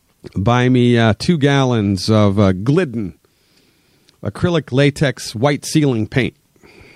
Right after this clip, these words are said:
You could do it because they've got it in stock and you could bring it to me. Let's say I wanted you to go to, uh, Office Depot and bring me, uh, a hundred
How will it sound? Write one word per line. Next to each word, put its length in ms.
You 200
could 180
do 180
it 140
because 400
they've 180
got 200
it 60
in 120
stock 480
and 260
you 160
could 220
bring 180
it 140
to 160
me. 180
Let's 240
say 320
I 160
wanted 400
you 120
to 80
go 300
to, 640
uh, 360
Office 340
Depot 500
and 260
bring 300
me, 380
uh, 720
a 80
hundred 560